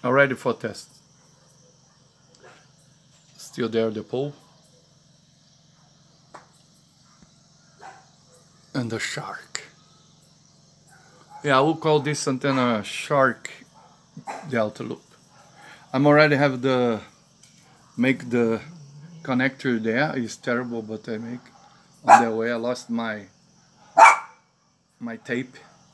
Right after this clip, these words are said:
I'm use the white one tape. Will work. And I will do this guy here. Nano V N A.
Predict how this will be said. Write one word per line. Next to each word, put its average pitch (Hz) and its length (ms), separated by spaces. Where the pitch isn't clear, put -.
I'm - 420
use 123 200
the 113 120
white 113 260
one 104 220
tape. 104 240
Will 143 180
work. 113 140
And 127 120
I 143 60
will 135 420
do 127 160
this 117 200
guy 104 220
here. 101 240
Nano 120 380
V 113 180
N 104 100
A. 95 140